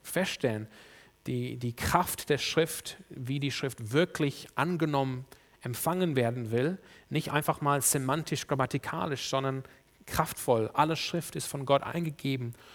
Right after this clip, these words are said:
und nützlich zur Belehrung, zur Überführung, zur Zurechtweisung, zur Erziehung in der Gerechtigkeit,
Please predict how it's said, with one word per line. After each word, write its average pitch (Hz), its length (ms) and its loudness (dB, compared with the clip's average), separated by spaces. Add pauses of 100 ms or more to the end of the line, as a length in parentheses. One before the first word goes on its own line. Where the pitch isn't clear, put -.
(120)
und 175 160 -6
nützlich 160 520 2
zur - 140 -4
Belehrung, 147 600 2
zur 143 120 -4
Überführung, 156 560 0
zur - 140 -12
Zurechtweisung, 139 760 0
zur 127 140 -4
Erziehung 143 340 -2
in 131 60 -2
der 123 100 -2
Gerechtigkeit, 123 680 -4